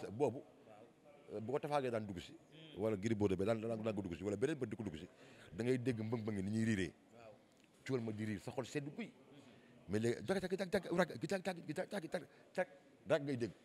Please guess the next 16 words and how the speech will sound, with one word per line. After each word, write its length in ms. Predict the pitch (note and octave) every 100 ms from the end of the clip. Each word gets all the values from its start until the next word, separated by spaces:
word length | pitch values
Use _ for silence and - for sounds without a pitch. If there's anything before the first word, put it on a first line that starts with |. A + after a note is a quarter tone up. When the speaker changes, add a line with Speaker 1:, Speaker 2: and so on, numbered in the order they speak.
| - - - - - -
Speaker 1:
Ak 100 | A#2+
gute 180 | A#2 B2
ràccaguñ. 340 | A#2+ G2+ E2+ - - - - - - - - - - -
Speaker 2:
Bu 60 | F3
ko? 120 | B3 - G2+ -
Speaker 1:
<laughs> 340 | C3 G2+ - F2
Gute 140 | B2+
ràccaguñ. 340 | B2 G#2+ F2 E2 - -
Speaker 2:
Gute 300 | B2 - C4
ràccaguñ 420 | A3+ E3+ F#3+ E3 D#3+
mooy 160 | E3 D#3
lan? 140 | D3+ - -
Kooku 240 | C#3 C3
day 160 | C3+ D3+
man 100 | E3 -
xaw 100 | D#3